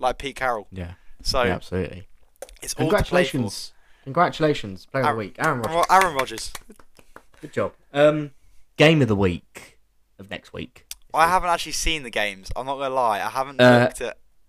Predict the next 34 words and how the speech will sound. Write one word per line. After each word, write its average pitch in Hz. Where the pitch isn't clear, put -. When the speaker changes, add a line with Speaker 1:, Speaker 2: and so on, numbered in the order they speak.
Speaker 2:
I've 127
got 143
a, 127
I've, 127
there 139
aren't 170
many 139
standing 104
out. 98
You've 107
got 90
the 117
Ravens 131
and 120
the 107
Steelers. 123
That's 107
you. 110
That's 110
a 104
pretty -
tasty 113
one, 110
but 120
it -
doesn't 127
really 131
mean 135
anything. 95
Speaker 1:
No. 101
Speaker 2:
Um, 113
other 135
big 131
ones. 123